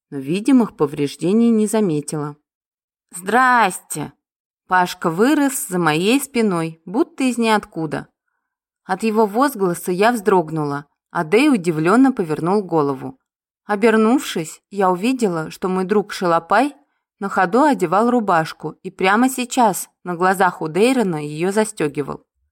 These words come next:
Не дожидаясь, пока князь отреагирует, Пашка сам пожал ему руку. Кажется, я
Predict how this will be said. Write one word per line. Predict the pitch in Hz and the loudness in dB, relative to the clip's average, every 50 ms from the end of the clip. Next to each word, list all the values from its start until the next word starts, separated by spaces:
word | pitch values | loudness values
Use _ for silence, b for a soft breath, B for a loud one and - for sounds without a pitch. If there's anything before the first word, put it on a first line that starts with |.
| _ _ _ _ _ _ _ _ - | _ _ _ _ _ _ _ _ -6
Не | 202 208 | -6 0
дожидаясь, | 196 233 233 226 247 233 208 247 254 247 247 247 - | 0 0 2 2 0 2 4 4 4 4 2 0 -2
пока | - 233 226 - 226 | -4 -4 0 0 -2
князь | 226 - 240 233 220 220 214 - | -2 0 -2 0 0 0 0 0
отреагирует, | 214 202 - 208 214 208 202 190 214 254 262 247 185 156 147 - - - _ | -2 -2 0 0 2 2 0 0 0 0 2 2 0 0 -2 -4 -8 -16 _
Пашка | - 226 233 - - - 247 233 | -10 -10 -8 -8 -8 -6 -6 -4
сам | - - 262 233 202 175 | -2 0 2 2 2 2
пожал | - - 151 151 190 202 220 202 | 0 -2 0 2 2 2 2 0
ему | 185 160 151 156 170 190 185 | -2 -4 -4 -2 -2 -2 -2
руку. | 175 151 135 - - - - _ _ _ _ _ _ _ _ _ _ _ _ _ | -4 -6 -6 -10 -16 -18 -20 _ _ _ _ _ _ _ _ _ _ _ _ _
Кажется, | _ - 233 294 330 - 247 202 - - - - 170 | _ -6 -4 -4 -4 -2 -4 -6 -6 -6 -6 -6 -4
я | 165 170 185 208 233 | -2 0 2 2 2